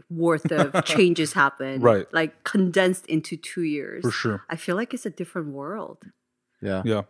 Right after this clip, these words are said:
Speaker 1: Yeah.
Speaker 3: So, uh, before we talk about what you're up to now, um, you mentioned t-, twenty fourteen was when you sold the company to, to L'Oreal.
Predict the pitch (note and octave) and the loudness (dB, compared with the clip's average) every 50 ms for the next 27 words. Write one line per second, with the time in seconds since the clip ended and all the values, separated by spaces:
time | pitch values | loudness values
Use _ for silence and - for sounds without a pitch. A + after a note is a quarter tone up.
0 | _ - - D#3+ - - - C#3+ C#3 C#3 C#3 - C3+ C3+ B2+ - B2 B2 C3 - | _ -12 -10 -10 -2 4 6 8 10 10 8 8 8 8 8 8 6 2 4 6
1 | E3+ F3 - D#3 D3 C#3+ C3 A2+ G#2 A2+ A2 A2 A2 G#2 G2+ - - A2 G2+ G2 | 6 8 10 10 10 12 10 10 10 10 10 10 10 8 8 6 2 2 4 6
2 | G2 G2+ G2 G2 F#2 - - G2+ G2+ G2 F#2+ F#2 F#2 F2+ F2+ G#2 G#2+ G#2+ G#2+ A2+ | 6 8 8 8 8 8 8 6 6 6 6 6 4 4 4 6 6 6 6 6
3 | A2 - - A2+ G#2+ G#2 G#2 F#2+ - _ _ _ _ _ - - B2 - - - | 4 4 6 6 6 6 4 0 -2 _ _ _ _ _ -10 -10 -8 -4 0 0
4 | A2+ G#2+ G#2 - - G2+ G2+ - - - G#2 G2+ G2 G2 F#2+ F2 G2 F#2+ F#2+ F#2+ | 2 2 2 2 2 2 2 2 0 -2 0 0 2 2 2 2 2 2 2 2
5 | F#2+ F#2+ F#2+ F2+ - G2 F2+ E2 G2 - - G2 F2+ - F#2 F#2+ F#2+ F#2 - - | 2 2 -2 0 2 2 2 2 2 2 0 0 0 0 0 -2 -2 -2 -2 -2
6 | F#2+ F2+ D#2+ - - - F#2+ F2 F#2 F#2 F2+ F#2 F#2 F#2 F#2 F#2 F#2 F2+ F2 F2 | 0 0 0 -2 -2 -4 -4 -2 0 0 0 2 4 4 6 6 6 6 4 2